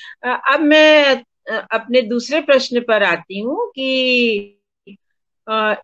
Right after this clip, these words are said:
इस किताब की जो कीमत है, वो अठारह सौ रुपए है,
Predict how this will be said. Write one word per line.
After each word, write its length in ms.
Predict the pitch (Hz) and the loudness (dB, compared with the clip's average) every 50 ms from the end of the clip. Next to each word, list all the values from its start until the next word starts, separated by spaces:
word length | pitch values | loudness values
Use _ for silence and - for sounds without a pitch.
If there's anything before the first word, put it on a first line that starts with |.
| _ | _
इस 240 | 233 277 294 285 - | -8 -8 -8 -8 -12
किताब 640 | - - 277 254 240 262 247 240 247 262 285 269 269 294 294 294 285 285 277 247 240 - _ _ _ _ _ _ _ _ _ _ _ _ _ _ _ _ _ | -12 -8 -8 -6 -2 0 0 2 2 2 0 2 4 6 6 6 6 4 2 0 -4 -12 _ _ _ _ _ _ _ _ _ _ _ _ _ _ _ _ _
की 120 | 254 254 | -10 -6
जो 120 | 226 254 247 | -4 -4 -4
कीमत 460 | 247 - 247 262 269 320 359 311 247 202 | -4 -4 -4 -2 0 0 0 0 -2 -2
है, 220 | 185 156 127 - _ _ - | -4 -4 -4 -4 _ _ -6
वो 80 | - 226 | -2 -2
अठारह 400 | 226 214 185 190 233 247 262 247 | -2 -2 -2 -2 -2 0 0 0
सौ 160 | 247 - 208 | 0 -2 -2
रुपए 240 | 160 156 156 - 139 | -4 -4 -6 -8 -10
है, 160 | 135 139 - | -10 -12 -14